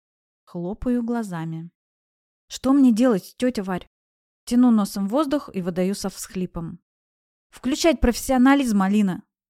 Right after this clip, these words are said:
Ты врач от Бога, это у тебя в крови. Так что убирай панику, работай головой.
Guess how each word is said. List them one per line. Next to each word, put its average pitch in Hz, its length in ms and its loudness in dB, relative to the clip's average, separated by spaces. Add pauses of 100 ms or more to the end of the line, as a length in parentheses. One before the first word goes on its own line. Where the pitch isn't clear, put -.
(120)
Ты 247 100 0
врач 240 340 -2
от 202 120 0
Бога, 208 460 2
это 214 240 -4
у - 20 2
тебя 226 240 -2
в - 80 -8
крови. 226 420 0 (380)
Так 214 140 -6
что - 180 -8
убирай 277 320 2
панику, 196 720 -2
работай 208 420 -2
головой. 190 500 -2